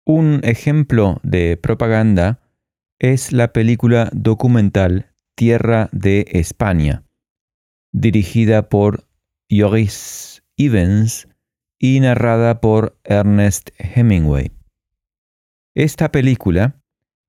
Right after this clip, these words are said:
hecha con el objetivo de apoyar a los republicanos durante la guerra, describe la lucha de los españoles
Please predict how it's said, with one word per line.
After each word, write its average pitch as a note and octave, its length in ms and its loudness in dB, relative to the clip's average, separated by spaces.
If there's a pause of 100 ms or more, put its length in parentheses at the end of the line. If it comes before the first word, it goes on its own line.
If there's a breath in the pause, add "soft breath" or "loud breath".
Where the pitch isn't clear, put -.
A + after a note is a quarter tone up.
hecha B2 340 0
con G2 400 0
el F#2+ 220 0
objetivo A#2+ 840 0
de F#2+ 320 0
apoyar F2 760 -2 (160)
a D#2+ 120 0
los D#2+ 420 -2
republicanos F2+ 1160 0 (300)
durante D#2+ 560 -2
la D#2+ 120 -2
guerra, G2 520 -2 (840)
describe B2 760 0
la F#2+ 180 0
lucha G2 600 -2
de F#2+ 220 -2
los F#2 300 -2
españoles A2 880 0